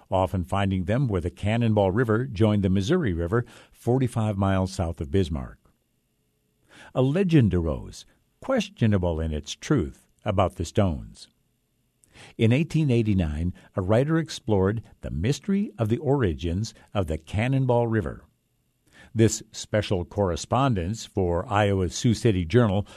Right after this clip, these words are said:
spun a tale of the day when the heavens fell in a battle between the Dakota people and the Crow tribe. It was a time of incessant intertribal warfare with a great loss of life, supposedly set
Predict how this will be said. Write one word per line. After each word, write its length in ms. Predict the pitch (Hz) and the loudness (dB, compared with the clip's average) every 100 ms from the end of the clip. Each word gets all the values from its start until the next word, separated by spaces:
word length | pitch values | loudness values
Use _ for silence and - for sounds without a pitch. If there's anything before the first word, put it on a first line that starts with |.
| - | -18
spun 360 | - - 127 139 | -16 -4 0 0
a 80 | |
tale 380 | 127 - 139 180 | 0 0 0 0
of 120 | 151 | 0
the 100 | 123 | -2
day 340 | 110 123 156 170 - _ | 0 0 0 -2 -8 _
when 220 | 95 95 | 0 2
the 80 | 90 | 2
heavens 520 | 78 - 165 135 95 | -2 -4 0 2 0
fell 460 | - 87 82 95 113 - _ | -4 -4 0 0 -2 -8 _
in 140 | 101 | -2
a 80 | 85 | -2
battle 400 | 71 90 113 156 | -2 -2 0 -2
between 460 | 143 - 107 135 110 | -2 -2 0 0 0
the 100 | 90 | -2
Dakota 460 | 85 - 113 175 | -2 -2 -2 -2
people 440 | 190 110 101 120 131 _ _ | 0 0 2 -2 -4 _ _
and 140 | 95 | -4
the 60 | 95 | -4
Crow 320 | - 113 120 | 0 2 2
tribe. 560 | 110 110 101 65 50 - _ _ _ _ _ _ _ _ _ _ _ _ _ | 2 -2 -2 -6 -12 -20 _ _ _ _ _ _ _ _ _ _ _ _ _
It 140 | 135 - | -2 0
was 140 | 92 | 0
a 80 | 92 | 0
time 360 | - 113 139 131 | 0 0 2 2
of 120 | 87 | 0
incessant 640 | 82 - - 160 110 113 - | -4 -2 -2 0 0 -2 -2
intertribal 600 | 123 131 135 123 110 104 | -2 0 -2 0 2 2
warfare 600 | 92 98 101 87 76 82 - _ - | 2 2 2 0 -2 -4 -10 _ -2
with 140 | 117 | 0
a 40 | 107 | 2
great 240 | 131 143 | 2 2
loss 260 | 107 107 104 | 0 0 -2
of 120 | 82 | -2
life, 400 | 87 62 - - _ | -2 -4 -14 -20 _
supposedly 840 | - - 104 - 180 147 101 78 69 | -14 -4 -4 0 0 2 -2 -2 -8
set 420 | - 117 101 | 0 0 0